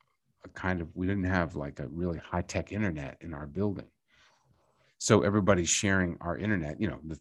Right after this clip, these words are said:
the, the three of us, he's doing, my son's doing hybrid school stuff. My wife is needing to do her stuff on the internet, and I'm needing to do mine.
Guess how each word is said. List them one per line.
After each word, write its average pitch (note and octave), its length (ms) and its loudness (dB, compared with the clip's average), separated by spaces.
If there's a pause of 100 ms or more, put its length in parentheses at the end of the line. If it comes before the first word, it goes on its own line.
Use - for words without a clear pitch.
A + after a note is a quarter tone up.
(160)
the, - 140 -14 (120)
the - 60 -20
three A#2+ 240 4
of F#2+ 100 6
us, D#2 160 -6
he's G#2 260 0
doing, F2 380 0
my E2+ 120 -4
son's F#2+ 260 2
doing F2+ 160 -2
hybrid E2+ 480 2
school F2+ 380 -2
stuff. E2 460 -4
My D2 140 -10
wife F2+ 360 0
is E2 100 -4
needing E2+ 300 -2
to D#2+ 60 -8
do D#2+ 180 -4
her F#2 160 -2
stuff E2+ 360 -2
on D2 140 -6
the - 60 -12
internet, D2+ 340 -8 (420)
and E2+ 120 2
I'm F2+ 120 6
needing E2+ 300 0
to D#2+ 80 0
do E2 140 -4
mine. G2 360 2